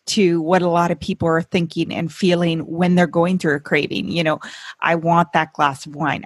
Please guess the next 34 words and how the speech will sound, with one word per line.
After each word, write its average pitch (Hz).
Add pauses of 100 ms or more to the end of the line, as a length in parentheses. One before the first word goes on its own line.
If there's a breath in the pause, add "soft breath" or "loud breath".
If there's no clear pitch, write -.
I 165
deserve 160
it. 147
I 165
need 170
it. 143 (100)
Um, 156 (160)
this 185
is 180
my 170
one 165
treat," 143
this, 170 (260 loud breath)
you 196
know, -
all 185
the 180
things. 156
And 196
I 196
actually, 196
in 190
the 180
beginning, 165
as 170
a 190
coach -
who 180
helps -
people 156
stop 156
drinking, 196
was 170
like, 156